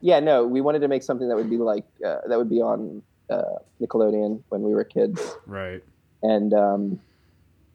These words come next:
Speaker 1: they liked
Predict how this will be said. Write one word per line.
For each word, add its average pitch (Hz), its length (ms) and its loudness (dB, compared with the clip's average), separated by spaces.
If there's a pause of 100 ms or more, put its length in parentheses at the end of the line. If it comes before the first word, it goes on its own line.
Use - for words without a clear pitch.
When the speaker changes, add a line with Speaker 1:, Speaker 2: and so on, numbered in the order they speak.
(460)
Speaker 1:
they 131 840 4 (400)
liked 120 500 -2